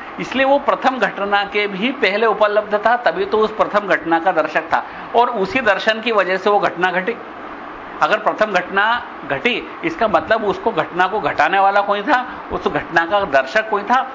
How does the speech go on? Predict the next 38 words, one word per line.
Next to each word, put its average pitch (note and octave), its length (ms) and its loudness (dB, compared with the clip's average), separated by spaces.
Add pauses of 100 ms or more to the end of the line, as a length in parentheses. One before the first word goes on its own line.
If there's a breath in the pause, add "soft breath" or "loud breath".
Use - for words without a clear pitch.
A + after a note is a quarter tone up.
(160)
और G#3+ 100 4
उस G#3+ 100 0
घटना D#3+ 340 0
से A3 120 -2
इन्वॉल्व E3+ 560 2
था A#2+ 60 -2
कोई, - 180 -8 (480)
जिसकी D#3 360 -4
उसमें F#3+ 240 0
प्रयोजन C#3+ 380 0
थी। B2+ 180 -10 (360 loud breath)
अगर F3+ 240 4
ऐसा A#3 260 2
नहीं A3 220 -2
होता, D#3+ 280 2 (960)
तुम A3+ 120 2
सोचो, A3 320 -2
चेतना G3+ 340 0
बाद E3+ 220 4
में, C#3+ 240 -4
जैसे G#3 320 -2 (500 loud breath)
कई G#3+ 240 0
जो G#3 360 0 (800)
भौतिकवादी E3 560 0
वैज्ञानिक D#3 440 -2 (540)
अब - 140 -2
तक E3 140 2
रहे C3 140 2
हैं, A#2+ 340 -4 (520)
अब - 160 0
तो G3 80 2
उनका G3+ 220 2
भी A#3+ 120 0
नजरिया G3+ 360 2
बदलता F3 320 0
जा C3+ 140 4
रहा G#2 120 -4
है। - 240 -12